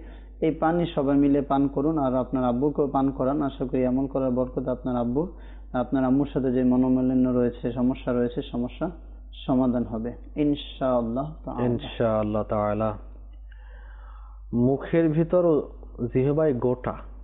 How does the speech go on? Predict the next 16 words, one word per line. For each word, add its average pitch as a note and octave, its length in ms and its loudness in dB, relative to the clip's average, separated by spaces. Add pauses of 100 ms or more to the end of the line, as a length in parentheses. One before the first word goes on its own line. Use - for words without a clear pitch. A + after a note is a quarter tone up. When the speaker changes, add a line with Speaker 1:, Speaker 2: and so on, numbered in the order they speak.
(540)
Speaker 2:
এর C3+ 100 2
জন্য B2+ 160 2
কি G#2 140 -4
করতে F#2 200 -8
পারে? - 200 -16 (1120)
Speaker 1:
জি, C#3 340 4
এর C3 160 2
জন্য C#3+ 280 4
আপনি C3+ 420 4
এই C#3 200 2
আমল C#3 240 4
করতে C#3+ 300 0
পারেন। C3 360 -2
আল্লাহ C3 320 0
পাকের C3 380 -2
গুণবাচক C3 580 2